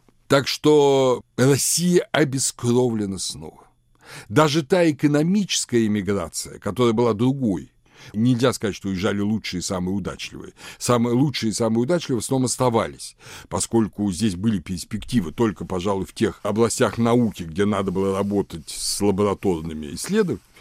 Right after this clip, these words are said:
которые здесь прекратились практически, уезжали действительно очень крупные, талантливые ученые,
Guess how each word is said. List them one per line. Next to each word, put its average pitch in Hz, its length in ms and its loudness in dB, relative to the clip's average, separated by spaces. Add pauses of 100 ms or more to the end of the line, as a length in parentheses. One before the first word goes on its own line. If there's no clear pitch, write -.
(320)
которые 104 380 0
здесь 92 220 -4
прекратились 107 640 -2
практически, - 600 -4
уезжали 101 420 2
действительно 87 360 -6
очень 80 200 -10
крупные, 87 400 -8
талантливые 85 580 -6
ученые, 123 460 -6